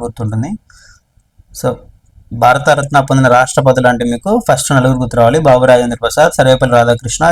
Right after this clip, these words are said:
జాకిర్ హుసేన్, వివి గిరి, లెవెన్త్ ప్రెసిడెంట్ ఏపీజే అబ్దుల్ కలాం,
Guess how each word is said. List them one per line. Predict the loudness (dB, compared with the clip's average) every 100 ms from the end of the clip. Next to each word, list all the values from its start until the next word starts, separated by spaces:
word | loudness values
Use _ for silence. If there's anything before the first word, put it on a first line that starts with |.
| 2
జాకిర్ | 0 0 -6
హుసేన్, | -6 -4 -2 0
వివి | -2 -2 -6
గిరి, | -8 -12 -18 _ -20 _ -20 -18 -2
లెవెన్త్ | 2 4 2 0
ప్రెసిడెంట్ | 0 0 0 -2
ఏపీజే | -4 0 0
అబ్దుల్ | 0 -4 0
కలాం, | 0